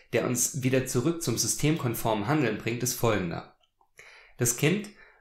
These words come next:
muss die universalistischen Orientierungen für ein angemessenes Rollenhandeln innerhalb der modernen Gesellschaft verinnerlichen,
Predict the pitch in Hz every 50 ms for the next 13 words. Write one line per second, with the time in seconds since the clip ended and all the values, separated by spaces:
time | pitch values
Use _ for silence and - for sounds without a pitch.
0 | _ - 123 139 156 156 - - - 127 127 127 127 - - 151 156 156 156 127
1 | 127 120 - 110 101 110 147 147 - 147 147 147 - 143 139 123 104 110 110 107
2 | 104 104 104 - - 156 160 156 156 156 160 160 160 160 - - 147 - - 117
3 | 98 - - 151 165 160 151 143 135 127 - 123 117 104 - - 120 123 139 147
4 | 127 135 131 127 127 127 127 127 127 - 160 156 156 135 143 139 139 127 120 120
5 | 120 120 123 113 113 117 117 110 - 113 110 107 117 107 - - - - - 101
6 | 95 90 87 85 - - - - -